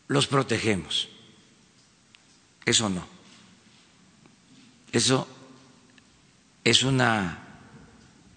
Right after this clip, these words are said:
eh, mentira. Si se llegara a pensar sobre, eh, el que existe la misma impunidad de siempre. No,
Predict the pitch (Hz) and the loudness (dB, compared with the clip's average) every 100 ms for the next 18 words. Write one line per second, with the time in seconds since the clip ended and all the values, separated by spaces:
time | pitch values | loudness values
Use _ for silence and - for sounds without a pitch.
0 | - 120 110 104 98 95 90 87 85 98 | -4 0 2 2 0 0 -2 -6 -4 0
1 | 127 135 226 202 - - - - - - | 0 4 4 2 -4 -20 -20 -20 -20 -20
2 | - - - - - - 160 - 135 120 | -20 -20 -20 -20 -4 2 4 4 4 4
3 | 107 101 101 107 120 135 131 110 107 90 | 2 0 -2 0 2 2 0 -2 -4 0
4 | 113 107 - - - - - - - _ | 0 -2 -10 -20 -20 -20 -20 -20 -20 _
5 | _ _ - - 113 104 104 98 92 85 | _ _ -2 0 2 2 2 2 0 -4
6 | - - - - - - - _ _ - | -12 -20 -20 -20 -20 -20 -20 _ _ -8
7 | 104 104 101 95 104 - 101 117 107 147 | -2 0 0 -2 -4 -6 -4 -2 0 0
8 | 139 - 135 123 - - - - - - | 0 2 2 2 -4 -20 -20 -20 -20 -20
9 | - - - - 104 110 135 123 127 123 | -20 -20 -16 -4 0 2 2 2 2 0
10 | 113 120 127 127 135 135 - - - - | -2 0 0 2 2 0 -2 -18 -20 -20
11 | - - 113 98 - 120 98 - 90 - | -20 -18 -4 -2 2 2 2 -2 -10 -2
12 | 117 117 | 0 0